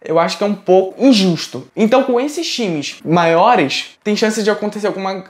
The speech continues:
uma zebra, como tá acontecendo agora, o Cuiabá e o América Mineiro nas quartas de finais. Então,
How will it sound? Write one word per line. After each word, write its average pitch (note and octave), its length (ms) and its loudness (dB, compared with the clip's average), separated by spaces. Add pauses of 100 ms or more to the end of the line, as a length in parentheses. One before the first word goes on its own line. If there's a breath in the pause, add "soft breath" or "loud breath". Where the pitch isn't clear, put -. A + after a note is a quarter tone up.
uma F3+ 200 -2
zebra, E3 280 -2
como D#3 220 -6
tá D#3+ 120 -2
acontecendo E3 440 -4
agora, E3+ 380 0
o - 60 -8
Cuiabá D#3 500 0
e - 20 -4
o D#3+ 80 -2
América D#3 300 -4
Mineiro D#3+ 500 -2 (180 loud breath)
nas D3 160 -2
quartas C3 300 -2
de C3+ 80 -8
finais. C3 440 -8 (640 soft breath)
Então, F#3+ 360 0